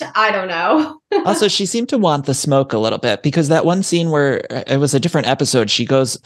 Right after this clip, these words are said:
Speaker 2: pulls Chrishell aside at one of the openings or something. And
Speaker 1: Chelsea.
Speaker 2: she, yeah, yeah. And so she I felt like was looking for a reaction. And then Chrishell gave her the reaction.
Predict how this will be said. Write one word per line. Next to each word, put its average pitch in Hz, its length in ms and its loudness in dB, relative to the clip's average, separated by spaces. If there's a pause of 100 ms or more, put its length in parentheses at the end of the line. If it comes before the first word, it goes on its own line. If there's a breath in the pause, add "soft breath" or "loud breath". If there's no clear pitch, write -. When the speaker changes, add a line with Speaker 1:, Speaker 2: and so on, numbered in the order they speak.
(340 loud breath)
Speaker 2:
pulls 175 260 0
Chrishell 151 480 0
aside 120 360 0
at 113 80 -4
one 131 140 -2
of 117 80 -4
the 117 120 -2
openings 120 540 -2
or 107 80 -4
something. 117 500 -4 (520 loud breath)
And 143 380 2
Speaker 1:
Chelsea. 151 240 -2
Speaker 2:
she, - 20 -14 (640)
yeah, 170 440 2
yeah. 170 280 0
And 156 140 -2
so 170 160 0
she 170 500 0 (800)
I 170 180 -2
felt 175 280 -2
like 160 180 0
was 147 260 -2
looking 175 320 0
for 165 260 0
a 160 40 4
reaction. 156 640 0
And 113 160 -2
then 147 120 0
Chrishell 151 380 0
gave 135 180 0
her 156 60 0
the 143 120 0
reaction. 135 800 -2